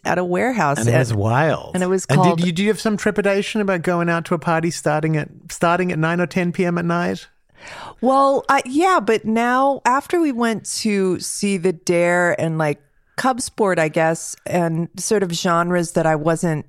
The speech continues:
Speaker 1: I, I didn't even know. I was going, like, a surprise blind date.
Speaker 2: Yeah, electronic music has been kind of a more n-, recent discovery for you, hasn't it?
Speaker 1: Yeah.
Speaker 2: In your fifties, you're really hitting, you're, you're becoming an E D M queen.
Speaker 1: I'm becoming a Euro.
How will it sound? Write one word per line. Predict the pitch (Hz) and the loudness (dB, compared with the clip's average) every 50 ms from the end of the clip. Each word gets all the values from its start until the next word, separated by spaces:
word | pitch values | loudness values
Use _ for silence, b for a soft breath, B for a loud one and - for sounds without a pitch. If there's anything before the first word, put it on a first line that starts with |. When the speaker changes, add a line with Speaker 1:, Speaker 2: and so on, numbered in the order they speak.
| - - - - _ - - | -14 -20 -20 -20 _ -12 -6
Speaker 1:
I, | - - - - | -4 -2 0 0
I | 196 208 214 | 0 0 2
didn't | 226 254 269 277 | 0 0 0 0
even | 240 240 208 180 175 | 0 0 0 0 0
know. | 190 185 165 147 | 2 2 2 2
I | 147 | 2
was | 156 160 151 | 2 0 -2
going, | - - 190 180 180 175 175 175 165 160 | -2 -2 0 0 0 0 0 -2 -2 -2
like, | 156 151 143 139 135 - | 0 0 -2 -2 -4 -4
a | - - 123 120 151 | -2 0 0 0 0
surprise | 139 - - - 175 - - - - 175 160 156 151 151 151 156 | -2 -4 -6 -6 -6 -6 -6 -4 0 0 2 2 2 0 0 -2
blind | - - 160 156 151 151 147 143 | -4 -2 -2 0 0 0 -2 -2
date. | 156 147 147 135 - - - - B B B B B | 0 0 0 -2 -2 -6 -8 -14 B B B B B
Speaker 2:
Yeah, | B 160 160 - 156 | B 0 2 2 2
electronic | 185 214 208 - - 226 208 190 | 2 2 2 2 0 0 2 2
music | 175 160 156 151 151 143 | 2 2 2 2 2 2
has | 147 135 123 | 2 2 2
been | 123 123 117 117 | 0 0 0 0
kind | - 123 117 | 0 0 0
of | 107 | 0
a | 117 113 | 0 0
more | 113 110 107 107 | 0 0 0 -2
n-, | 110 110 117 123 | -2 -2 -4 -4
recent | - 117 123 135 135 135 - 139 127 | -2 0 0 0 0 0 -2 -2 -2
discovery | - 117 - - - 104 98 95 95 92 87 87 82 | -2 -6 -6 -4 -4 -2 -2 -2 -2 -4 -4 -6 -6
for | 82 - - 78 | -10 -12 -14 -14
you, | 69 80 | -12 -10
hasn't | 87 95 92 90 - 85 82 | -8 -6 -6 -6 -6 -8 -10
it? | 82 85 85 _ - | -10 -12 -10 _ -4
Speaker 1:
Yeah. | 196 190 180 170 143 113 | 0 2 2 2 4 4
Speaker 2:
In | 151 170 | 4 2
your | 190 180 | 2 0
fifties, | - - 208 202 - - - 104 82 90 - | 0 0 0 0 -2 -4 -6 -6 -4 -4 -2
you're | 131 127 131 | 0 0 2
really | 143 160 165 160 160 | 2 2 2 0 0
hitting, | 143 - 160 151 156 143 131 | 0 0 0 0 0 0 0
you're, | 139 147 151 131 | 2 2 2 2
you're | 135 143 151 | 2 2 2
becoming | 139 143 139 135 - 156 156 160 151 | 2 0 -2 0 0 0 0 2 2
an | 143 139 | 2 2
E | 135 135 131 | 2 2 2
D | 131 131 127 | 2 0 0
M | 123 123 | 0 -2
queen. | 123 - - 110 127 | -2 -2 -2 0 2
Speaker 1:
I'm | 104 143 202 | 2 2 2
becoming | - 101 - - 226 214 214 214 202 196 | 0 -2 -2 -2 -2 0 0 0 0 0
a | 196 | -2
Euro. | 190 170 170 175 175 190 190 196 190 180 180 180 175 175 | -2 -2 0 0 0 2 2 2 2 2 0 0 -2 -4